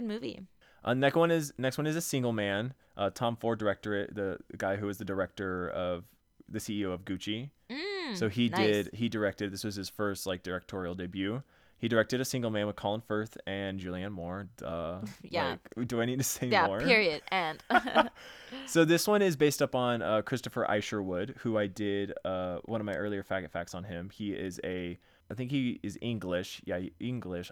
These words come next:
Speaker 2: Isherwood. I'm like, "He might be English."
Speaker 1: <laughs> He might be English. <laughs>
Speaker 2: Um,
Speaker 1: He's, like,
Speaker 2: he's an
Speaker 1: not.
Speaker 2: au-, he's an English author. Um, he's a gay author, queer author.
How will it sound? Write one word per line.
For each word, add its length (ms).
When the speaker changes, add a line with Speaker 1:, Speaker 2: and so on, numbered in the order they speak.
Speaker 2:
Isherwood. 520
I'm 80
like, 120
"He 120
might 200
be 220
English." 380
Speaker 1:
<laughs> 360
He 160
might 220
be 280
English. 480
<laughs> 160
Speaker 2:
Um, 420
Speaker 1:
He's, 200
like, 100
Speaker 2:
he's 180
an 80
Speaker 1:
not. 360
Speaker 2:
au-, 40
he's 140
an 60
English 240
author. 500
Um, 280
he's 220
a 40
gay 240
author, 460
queer 260
author. 480